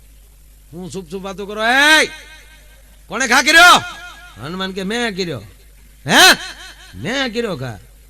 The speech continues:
"હજી કરવાનો?" એટલે બાદતા ક્યાંય એમ જ હોય ને. "તે ઘા કર્યો?" "હા." રાવણ કે, "તારી માને ધન્યવાદ."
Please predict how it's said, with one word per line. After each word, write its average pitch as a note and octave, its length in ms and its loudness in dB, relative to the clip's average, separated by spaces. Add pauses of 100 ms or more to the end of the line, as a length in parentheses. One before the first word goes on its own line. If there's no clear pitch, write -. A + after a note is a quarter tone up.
(480)
"હજી G#3 220 -8
કરવાનો?" F3 380 -12
એટલે - 2000 -20
બાદતા B2+ 400 -10
ક્યાંય D#3+ 200 -12
એમ F#3+ 160 -10
જ G#3 80 -12
હોય - 140 -16
ને. C4 140 -18 (1200)
"તે G3 120 -4
ઘા A#3+ 140 4
કર્યો?" B3+ 240 2
"હા." D#3 500 0 (1700)
રાવણ D3 320 -12
કે, D#3 160 -14
"તારી D3+ 280 -10
માને D3 260 -12
ધન્યવાદ." A2 400 -12